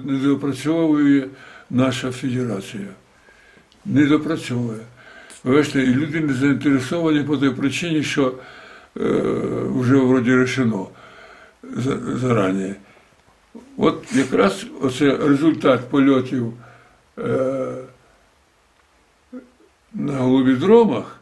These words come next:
визначення переможців, і якраз оці голуби, переможці, повинні бути на престижній виставці виставлені.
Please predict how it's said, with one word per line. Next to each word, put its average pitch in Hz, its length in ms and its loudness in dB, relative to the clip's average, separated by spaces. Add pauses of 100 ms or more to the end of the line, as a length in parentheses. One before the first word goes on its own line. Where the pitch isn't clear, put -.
(1080)
визначення 123 800 0 (160)
переможців, 156 800 2 (760)
і 139 140 -2
якраз 175 380 2
оці 175 360 0
голуби, 143 680 4 (1400)
переможці, 135 680 2
повинні 208 560 2
бути 175 600 -6
на 139 220 0
престижній 151 760 -6
виставці 127 560 -2
виставлені. 95 760 -6